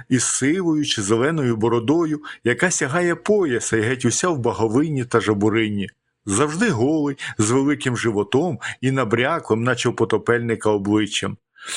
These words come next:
Шкіра діда зеленуватого кольору. Чи має водяник хвоста замість ніг, а чи в нього ноги з перетинками,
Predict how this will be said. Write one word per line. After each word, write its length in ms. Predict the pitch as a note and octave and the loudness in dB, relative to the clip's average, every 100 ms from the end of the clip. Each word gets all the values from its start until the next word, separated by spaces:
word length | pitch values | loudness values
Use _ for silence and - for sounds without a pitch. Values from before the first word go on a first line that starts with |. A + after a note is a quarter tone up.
| - | -6
Шкіра 480 | - - - A#3+ E3+ | -2 -2 0 0 0
діда 400 | A2+ B2 G#2+ F#2 - - - | 0 0 0 -2 -6 -10 -2
зеленуватого 840 | G#2+ D3+ D3 C#3+ F3 F#3+ D3 C#3+ | 2 2 2 0 0 0 0 0
кольору. 540 | - G#2+ G#2+ G2+ F#2+ - _ _ _ _ | 0 2 2 0 -4 -8 _ _ _ _
Чи 180 | - B2+ | -2 0
має 280 | C#3+ C#3+ | 2 0
водяник 480 | B2 B2+ C3 C3+ B2+ | 0 0 0 -2 -4
хвоста 480 | - B2 - G#3+ A3 | 0 0 2 0 2
замість 400 | C3 B2 A#2 - | 0 0 -2 0
ніг, 300 | A#2+ G2+ - | -2 -2 -6
а 100 | - | -6
чи 140 | G#2 A#2+ | -2 0
в 40 | |
нього 300 | A#2+ B2 A2 | 0 0 0
ноги 340 | A#2 G3 F3+ F#3 | 0 0 -2 -4
з 100 | - | 0
перетинками, 720 | E3 F3 E3+ D#3 - D3+ | 2 2 0 -4 0 -2